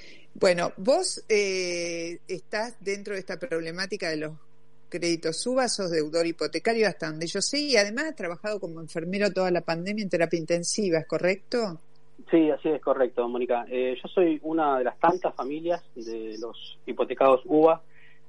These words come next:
Speaker 2: que hemos adquirido, este, hemos accedido a este beneficio, que era un, una política de Estado del gobierno anterior, donde, bueno, era el, el, eh, la posibilidad de obtener la casa propia, donde estábamos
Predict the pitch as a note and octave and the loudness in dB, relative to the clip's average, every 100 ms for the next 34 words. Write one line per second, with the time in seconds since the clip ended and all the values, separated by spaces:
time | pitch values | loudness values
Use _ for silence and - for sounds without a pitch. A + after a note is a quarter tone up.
0 | - C3 C3 C3+ A#2+ - B2+ C3+ C#3 C3+ | -2 0 0 0 -2 -2 -4 -2 2 4
1 | B2+ A#2 A2 G#2 - A#2+ - - A#2+ A2+ | 4 4 -2 -4 -8 -14 -12 -6 -4 -4
2 | A2 G#2+ G#2 G2+ F2+ C#3 C#3+ C3+ A#2 A2+ | -6 -6 -8 -10 -6 0 2 2 -2 -2
3 | - C3+ D#3+ C3+ - B2 B2 B2+ G3 G3 | 2 2 4 4 2 0 0 0 -2 0
4 | D#3+ B2+ A#2 A#2 A2+ A2 G#2+ - - B2 | 0 2 2 0 0 -6 -12 -14 -8 -6
5 | A2 B2 C3 B2+ A2+ G#2+ D3 D3+ C#3+ B2 | -2 -4 -4 -2 -2 2 4 6 6 2
6 | - - - - - - - A#2+ A#2 B2 | -2 -12 -16 -16 -16 -16 -10 -4 0 4
7 | C#3+ C#3 B2+ E3 D#3+ F3+ F#3 F#3+ C3 A#2 | 4 4 0 2 6 6 6 0 -12 -12
8 | A#2+ C#3 B2+ B2+ B2 A#2 - - - - | -10 -10 -10 -8 -8 -10 -14 -16 -16 -16
9 | - - - - - - - - - A2+ | -18 -18 -16 -16 -18 -16 -16 -16 -12 -10
10 | A2+ A2 G#2+ G2+ G2+ - - - - - | -10 -10 -8 -8 -10 -12 -14 -10 4 6
11 | C#3+ - D3+ E3+ F3+ D3 C#3+ D3 D3 D#3+ | 6 6 8 10 10 6 2 0 0 0
12 | D#3 - C3+ F3+ F#3+ F#3 E3 D#3 - - | -2 -4 0 2 2 2 -4 -4 -10 -12
13 | - B2 B2 | -8 -6 -6